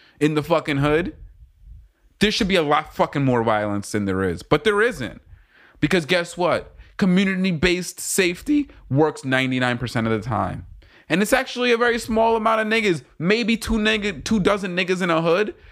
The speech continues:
that are actually, like, banging. There's only about two dozen of them in a given hood. Let's be one hundred percent honest with each other. There's only about two dozen active niggas willing to pull hammers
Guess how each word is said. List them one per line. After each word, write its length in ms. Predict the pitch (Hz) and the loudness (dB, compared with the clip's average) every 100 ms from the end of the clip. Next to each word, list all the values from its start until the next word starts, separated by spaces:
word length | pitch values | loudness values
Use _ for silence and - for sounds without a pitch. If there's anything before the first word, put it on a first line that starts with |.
| - | -6
that 100 | - | 0
are 120 | 160 160 | 2 2
actually, 760 | 156 160 - 170 160 151 151 | 0 -2 -4 0 2 2 2
like, 400 | 139 127 127 - - - | 2 2 0 -8 -20 -8
banging. 760 | 117 113 - 151 143 104 80 104 - _ _ _ _ _ _ - - - - - _ _ | -6 -2 0 0 0 -4 -6 -12 -20 _ _ _ _ _ _ -20 -20 -20 -20 -20 _ _
There's 140 | - 151 | 0 2
only 260 | 233 302 | 2 0
about 300 | 285 262 247 | 0 0 0
two 140 | 254 247 | 0 2
dozen 320 | 226 240 220 | 2 0 -2
of 80 | 220 | -2
them 160 | 214 | 0
in 80 | 202 | 0
a 40 | 190 | 0
given 300 | 160 180 165 | 0 0 0
hood. 320 | 170 120 85 - _ _ _ _ _ | 0 -2 -4 -16 _ _ _ _ _
Let's 160 | 135 131 | -4 0
be 160 | 190 | 0
one 160 | 196 185 | 2 0
hundred 320 | 180 196 - | 0 -2 -4
percent 240 | 190 202 | -2 0
honest 300 | 170 160 151 | 2 0 -2
with 160 | 127 117 | -6 -6
each 160 | 107 101 | -4 -2
other. 280 | 87 76 - - - - | -2 -4 -8 -20 -18 -2
There's 140 | 139 | 0
only 240 | 175 208 233 | 2 2 2
about 280 | 208 202 | 2 0
two 100 | 220 | 0
dozen 300 | 196 190 185 175 | 0 0 -2 0
active 380 | 160 165 180 | 0 0 -4
niggas 420 | 156 151 139 143 131 | 0 0 2 0 0
willing 320 | 123 147 143 | 0 2 0
to 80 | 127 | -2
pull 340 | - 165 160 | 0 2 2
hammers 540 | 160 143 127 127 127 | 0 0 0 0 -2